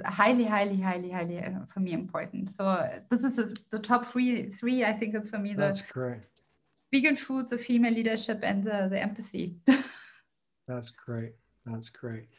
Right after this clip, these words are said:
Speaker 2: Uh, um, the last three questions I have for you are actually for my listeners. There's something that helped them in their lives to empower them. Um, the first one is, if there was one message you could depart to my listeners that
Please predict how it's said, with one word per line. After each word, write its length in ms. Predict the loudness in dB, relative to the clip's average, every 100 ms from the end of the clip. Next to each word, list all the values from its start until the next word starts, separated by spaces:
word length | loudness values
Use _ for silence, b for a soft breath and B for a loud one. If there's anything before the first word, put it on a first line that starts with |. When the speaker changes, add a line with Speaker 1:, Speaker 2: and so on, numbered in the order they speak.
| b _ _ _
Speaker 2:
Uh, 60 | -12
um, 380 | -6 -6 -4 -8 -10
the 80 | -10
last 440 | -6 -4 -6 -4
three 140 | -4 -4
questions 640 | 0 2 2 0 -2 -2
I 80 | -4
have 340 | -4 -4 -6
for 220 | -2 0
you 100 | 2
are 180 | 2 2
actually 380 | 0 4 6 6
for 320 | 4 2 4
my 200 | 4 6
listeners. 760 | 6 4 4 4 4 2 0
There's 200 | 0 -2
something 440 | 2 2 4 4 4
that 140 | 2
helped 300 | 0 0 0
them 240 | 0 2 4
in 140 | 4
their 160 | 4 4
lives 600 | 4 4 4 2 -2 -2
to 200 | 0 0 -2 B B B B
empower 520 | -4 0 2 4 4
them. 340 | 2 0 -2 -4 _ _ _ _ _
Um, 300 | 0 2 0 -4 -10 -8
the 80 |
first 320 | 2 4 4 4
one 200 | 4 4
is, 340 | 0 -2 2
if 140 | 2
there 120 | 4 6
was 220 | 6 6
one 260 | 6 6
message 480 | 6 4 6 4 6
you 120 | 2
could 180 | 4 4
depart 480 | 2 4 6 6 4
to 80 | 0
my 180 | 2 4
listeners 680 | 4 4 2 0 0 0 0
that 280 | -2 -2